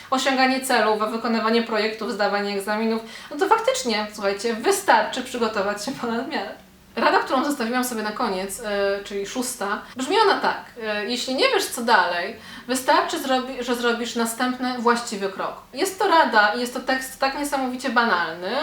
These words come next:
że, e, być może gdybym sama nie przechodziła przez ciężki okres, e, w swoim życiu i nie musiała jakoś tam, e, przebrnąć przez niego,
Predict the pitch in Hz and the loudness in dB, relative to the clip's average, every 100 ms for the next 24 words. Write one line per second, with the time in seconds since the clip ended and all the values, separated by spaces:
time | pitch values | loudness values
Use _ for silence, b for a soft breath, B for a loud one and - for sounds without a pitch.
0 | 294 254 254 254 254 254 B B 247 247 | -2 2 4 6 4 0 B B 4 8
1 | 247 233 269 262 311 440 349 277 277 254 | 8 6 0 2 4 4 2 0 -2 -2
2 | 285 320 302 240 262 233 220 214 240 269 | 0 2 2 0 -2 -2 -2 -2 -2 2
3 | 208 - - 220 - 226 214 226 240 - | 2 0 -4 -4 -4 -6 -4 -2 -2 -4
4 | - 214 214 - 214 214 - 208 202 202 | -4 0 0 0 -2 -2 -2 -2 -2 -4
5 | 233 220 220 196 196 196 202 208 226 202 | -4 -2 -2 -4 -6 -4 -4 -4 0 2
6 | 208 208 208 202 202 208 226 214 202 - | 2 0 -4 -4 -4 -6 -8 -8 -10 0
7 | 254 220 214 208 226 214 208 220 | 2 2 -2 -4 -6 -6 -4 -2